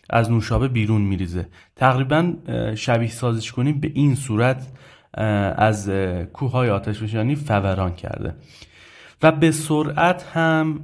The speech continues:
سرد شده. این، اه، وجود این گازها و، اه، این آبها و همچنین به سرعت، اه، خنک شدن این، اه، مادهٔ مذاب باعث شده که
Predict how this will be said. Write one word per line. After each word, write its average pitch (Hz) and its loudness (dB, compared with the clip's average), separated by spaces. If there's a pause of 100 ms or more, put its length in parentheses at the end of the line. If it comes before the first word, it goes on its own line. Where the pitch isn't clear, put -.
سرد 135 0
شده. 104 -8 (100)
این، 185 0 (560)
اه، 123 2
وجود 131 0
این 135 2
گازها 107 0
و، 92 -6 (200)
اه، 113 -2
این 120 0
آبها 107 2
و 110 4 (360)
همچنین 110 -4 (260)
به 127 -2
سرعت، - -2
اه، 101 -4
خنک 117 0
شدن 117 0
این، 120 -2
اه، 123 -2
مادهٔ 135 0
مذاب 127 0 (460)
باعث 135 4
شده 131 -4
که 98 -6